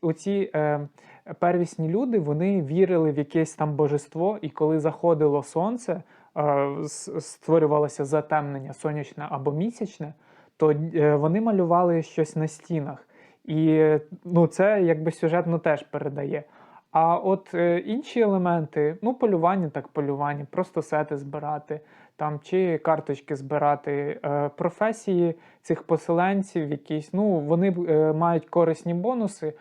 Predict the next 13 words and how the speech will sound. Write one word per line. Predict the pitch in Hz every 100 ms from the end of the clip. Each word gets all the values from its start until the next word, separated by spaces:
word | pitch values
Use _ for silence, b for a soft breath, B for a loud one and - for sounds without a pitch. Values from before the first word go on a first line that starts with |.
| B _
проте | 170 - 190 208
не | 170 170
відчувається, | 170 - 160 165 170 165 156
що | - -
вони | 151 160
якось | 160 151 156 -
суттєво | - 123 156 147
впливають | 139 - 147 143 143 139 147
на | 139
ігровий | 139 143 143 147
процес. | 147 151 196 226 - b b b
І, | - 151 156
е, | 151 151 151 151 151 151